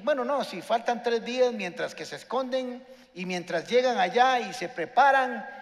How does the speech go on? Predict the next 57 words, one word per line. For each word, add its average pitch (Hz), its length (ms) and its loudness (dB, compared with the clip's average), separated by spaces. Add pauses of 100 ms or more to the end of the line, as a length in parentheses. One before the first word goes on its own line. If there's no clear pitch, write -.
(220)
eh, - 80 -4
pongo 285 340 2
este 247 200 0
nudo 254 260 2
dentro 233 200 -4
de 254 60 -2
unos 208 100 -2
ocho 233 240 -4
días 190 340 -2
o 185 40 -4
algo 196 160 -2
así 190 160 -6
por 170 180 -6
ahí, 180 300 -2
porque 160 240 -10
no 185 140 0
van 247 140 4
a 233 60 2
venir 202 240 -2
antes". - 380 -2 (140)
Ella 226 360 0
lo 196 140 0
puso 214 340 -10
de 208 120 -6
una 196 120 2
vez 202 260 -4
porque 165 280 -8
actuó 190 240 -6
por 185 200 -8
fe 190 120 -6
y 185 40 -4
dijo: 147 240 -10 (360)
"Van 185 220 6
a 240 80 8
venir. 180 300 -2 (640)
Y 170 80 -6
si 185 180 -6
van 247 140 6
a 339 80 12
venir 330 240 8
dentro 233 240 2
de 220 60 -2
diez 269 100 8
minutos, 277 580 0 (400)
esta 196 280 0
señal 165 320 -4
va 147 60 -4
a 135 40 -6
estar 127 180 -10
aquí". - 180 -20 (1120)
Así 185 260 0
deberíamos 269 440 6
nosotros 220 400 -2
actuar 240 300 -2
en 214 80 -6
nuestras 165 340 -8
vidas, 247 340 -12